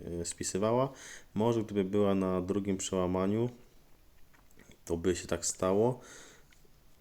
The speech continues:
Mm, dwa razy padłem na raz i dwa razy padłem na dwa razy, także szału nie ma, ale, ale no,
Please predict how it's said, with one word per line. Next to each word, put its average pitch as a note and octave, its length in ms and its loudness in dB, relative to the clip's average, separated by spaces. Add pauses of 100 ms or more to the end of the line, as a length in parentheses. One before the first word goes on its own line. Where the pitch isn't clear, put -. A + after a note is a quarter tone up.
(120)
Mm, F2+ 240 -2
dwa G2 200 2
razy G#2 240 4
padłem F#2+ 540 2
na F2 160 0
raz G#2+ 260 2
i G2 60 2
dwa F2+ 160 -2
razy E2+ 240 0
padłem F2 300 2
na F2 100 2
dwa D#2+ 200 -2
razy, G#2 340 2
także E2+ 360 -2
szału E2+ 360 0
nie A2+ 180 0
ma, G2+ 280 0
ale, G2+ 400 0 (1040)
ale F2+ 320 -4
no, E2+ 180 -2